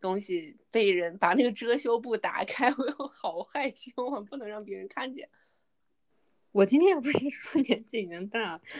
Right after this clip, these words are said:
Speaker 2: 我觉得我在二十岁的时候，我不一定都能讲出来我当时的害怕的这种心理，因为其实我当时并没有害-，没有，没有怎么样，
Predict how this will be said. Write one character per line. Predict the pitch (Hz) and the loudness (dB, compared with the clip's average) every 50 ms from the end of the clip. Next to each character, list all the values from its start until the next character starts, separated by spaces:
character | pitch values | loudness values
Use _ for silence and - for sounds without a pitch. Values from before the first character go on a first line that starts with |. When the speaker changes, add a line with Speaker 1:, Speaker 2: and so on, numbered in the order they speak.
| - 254 - - _ | -14 -14 -16 -8 _
Speaker 2:
我 | 190 185 180 | 2 2 4
觉 | 180 208 | 6 6
得 | 220 233 | 6 8
我 | 233 208 170 156 | 6 6 4 4
在 | 175 196 | 4 2
二 | 180 196 214 202 175 | 2 2 2 2 2
十 | 175 190 | 0 -2
岁 | - - 175 151 | -2 -2 -2 -2
的 | 160 180 | -4 -4
时 | 175 | -2
候， | 170 | -2
我 | 156 143 139 | -2 -2 -4
不 | 143 - | -6 -6
一 | 170 170 170 | -6 -6 -4
定 | 165 160 151 151 175 | -6 -8 -8 -10 -6
都 | - 175 | -6 -6
能 | 165 151 156 196 | -6 -4 -6 -8
讲 | - - 165 - - | -4 -4 -6 -6 -6
出 | - - 156 | -8 -4 0
来 | 151 151 151 | 0 0 0
我 | 151 156 151 | -2 -2 -4
当 | 151 - 165 165 170 | -4 -4 -6 -6 -6
时 | - - 147 | -6 -6 -4
的 | 147 160 151 147 143 - - _ _ _ _ _ _ _ _ _ _ _ _ | 0 0 0 0 0 -4 -10 _ _ _ _ _ _ _ _ _ _ _ _
害 | _ - - 247 220 220 226 | _ -4 0 2 2 2 0
怕 | - - - 220 196 165 - - | -2 -6 -8 -8 -6 -6 -6 -8
的 | 165 165 156 | -6 -6 -6
这 | 156 - 165 165 | -4 -2 -4 -4
种 | - - - 151 | -2 -4 -10 -10
心 | - - - 165 165 160 | -12 -8 -8 -6 -6 -6
理， | 156 151 151 165 185 - _ _ _ _ _ _ _ _ _ - _ | -6 -6 -8 -8 -12 -18 _ _ _ _ _ _ _ _ _ -4 _
因 | - 208 226 | 6 8 8
为 | 254 | 8
其 | 240 - 262 | 6 6 2
实 | 254 - 226 | 6 8 8
我 | 175 147 | 6 6
当 | - 175 185 | 2 -2 -4
时 | 185 - 190 | 0 0 -2
并 | 180 - 220 185 | 0 0 -4 -4
没 | 170 | -4
有 | 156 151 151 165 | -4 -6 -6 -6
害-， | - - 175 156 - _ _ | -4 -2 -2 -2 -4 _ _
没 | - 175 190 | -4 -2 0
有， | 202 170 | 0 -2
没 | 156 170 180 | -2 -2 0
有 | 185 185 | 0 0
怎 | 190 190 - 151 | 0 0 -2 -4
么 | - - | -4 -4
样， | 151 147 143 143 | -4 -4 -4 -6